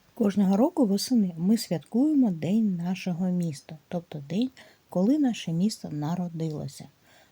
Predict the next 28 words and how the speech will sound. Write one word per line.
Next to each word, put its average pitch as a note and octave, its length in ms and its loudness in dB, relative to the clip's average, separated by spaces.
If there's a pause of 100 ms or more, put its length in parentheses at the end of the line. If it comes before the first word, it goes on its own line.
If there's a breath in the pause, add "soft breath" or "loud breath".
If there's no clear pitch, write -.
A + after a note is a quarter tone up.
(120)
В F3 80 -6
народі C4+ 400 2
говорять, F#3+ 680 0
як F#3 240 -4
рослини B3 500 2
нема B3+ 320 4
без A#3+ 200 -4
коріння, G#3+ 960 2 (360 soft breath)
так F3+ 220 -6
і F3+ 60 4
людини G3+ 520 4
нема A#3+ 420 2
без E3+ 260 -4
рідного F#3 540 -2
міста. D#3+ 680 -6 (1000 soft breath)
Дітки, G#3 340 4
в F#3 40 4
нашому G#3+ 400 4
місті B3 440 2
живе F3+ 340 2
дуже E4+ 420 0
багато G3+ 520 0
людей, F#3 500 -4 (400 soft breath)
як G3 340 6
дорослих, F#3 640 0 (440)
так E4 280 -2
і A#3+ 60 6
маленьких G3 800 2